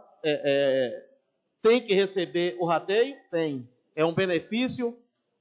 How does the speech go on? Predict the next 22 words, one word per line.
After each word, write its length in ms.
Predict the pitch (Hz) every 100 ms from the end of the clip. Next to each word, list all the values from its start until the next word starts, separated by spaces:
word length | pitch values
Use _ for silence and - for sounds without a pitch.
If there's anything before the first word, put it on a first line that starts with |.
| _ _ _
dos 240 | - 202
professores, 840 | 202 185 175 143 - 196 220 208 170
de 120 | 160
diretores, 720 | 160 165 156 - 190 196 135
que 80 | 180
eu 80 | 170
acredito 500 | 160 151 175 180 151
que 120 | 156
todos 300 | 170 156 -
têm 160 | 165
direito 380 | 147 143 165 175
pela 260 | - 156 139
lei 220 | 139 151
que 100 | -
tá 100 | 143
aí. 280 | 135 202 - _ _ _ _ _ _ _ _ _
Agora, 460 | - 165 165 190 208
não 220 | 202 247
esqueçam 580 | 240 - 208 240 240 226
do 100 | 208
precatório, 720 | 214 214 208 - 151 143 123
porque 560 | 120 139 180 202 -